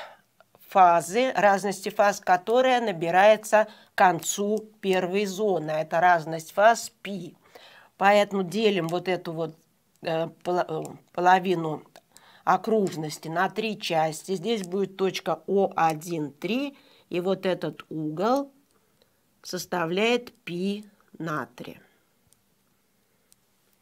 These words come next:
Давайте нарисуем вектора, которые у нас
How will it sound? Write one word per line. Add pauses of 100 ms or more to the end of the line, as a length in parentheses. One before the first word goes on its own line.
(1300)
Давайте
нарисуем
вектора,
которые
у
нас